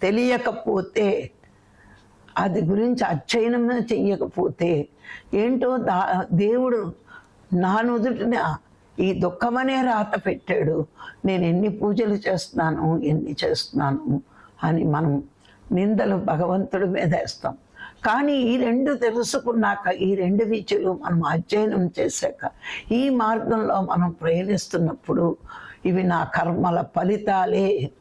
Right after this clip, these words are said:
అజ్ఞానంలో కర్మలు చేశాను, ఆ కర్మలు పోగొట్టుకునే మార్గం ఈ జన్మే లేదా సాధన. కర్మలు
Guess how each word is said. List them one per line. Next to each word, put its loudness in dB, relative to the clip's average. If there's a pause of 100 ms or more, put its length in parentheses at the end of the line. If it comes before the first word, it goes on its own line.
(1400)
అజ్ఞానంలో 0 (140)
కర్మలు 0 (100)
చేశాను, 0 (720)
ఆ 0 (160)
కర్మలు 2
పోగొట్టుకునే -2 (160)
మార్గం 0 (760)
ఈ 2 (160)
జన్మే 2 (720)
లేదా 2 (160)
సాధన. 0 (1080)
కర్మలు 0